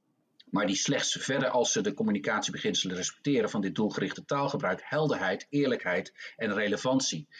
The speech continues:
En ik denk dat relevantie in die hele retoriek heel belangrijk is. Als er geen relevantie is, eh, op het thema, dan zullen we dus zeggen van, ja, dat is bla, bla, bla, of dat zijn, eh, drogheden, of dat zijn, ehm,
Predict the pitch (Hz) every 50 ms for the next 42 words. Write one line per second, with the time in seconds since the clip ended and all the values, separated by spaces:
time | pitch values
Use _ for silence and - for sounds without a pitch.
0 | - - - _ - 127 117 104 - - 143 160 147 139 117 - - _ - -
1 | - 123 120 113 107 98 - 120 120 139 156 - - 170 180 196 - - _ _
2 | _ - 135 127 123 120 117 - _ _ _ _ _ - - 110 98 - 135 131
3 | 123 117 110 101 - - - - - 113 117 107 - 110 98 90 117 139 147 147
4 | 139 123 117 117 123 151 165 151 123 - - 92 - - - 120 117 127 117 -
5 | - 143 143 135 131 127 123 113 113 - - 127 160 185 - - 131 113 92 98
6 | 98 - - - _ _ _ _ _ _ _ _ _ - 113 107 104 104 113 120
7 | - - - - - 131 135 143 143 120 98 82 82 87 - _ _ _ _ _
8 | _ _ _ _ _ - 117 110 107 107 104 - - - 123 113 107 98 98 95
9 | 98 - - 113 98 90 - - - 98 95 101 110 104 95 - 80 - 92 -
10 | - 101 104 101 90 - 95 92 92 113 120 120 123 123 - - - - 101 -
11 | - - 101 92 90 95 95 90 92 92 90 92 90 82 - _ _ _ _ _
12 | _ _ _ _ - - - 117 120 - - - 120 110 104 98 98 98 98 98
13 | 98 101 - - 101 95 - - 101 - 95 95 95 95 98 95 92 92 90 92